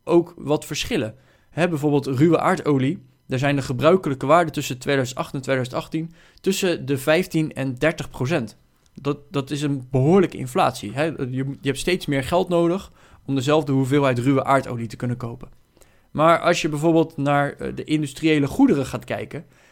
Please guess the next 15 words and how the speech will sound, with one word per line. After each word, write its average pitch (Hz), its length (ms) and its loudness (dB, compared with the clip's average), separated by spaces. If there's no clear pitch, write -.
dan 151 360 0
zit 165 420 -2
daar 151 240 2
een, 120 360 -8
een 135 340 -4
min, 135 580 2
dus 127 200 -2
een, 135 220 -2
een 120 160 -2
deflatie 135 560 2
zelfs, 113 260 -8
van 139 200 0
nul 151 160 6
komma 135 240 -2
drie 135 300 -2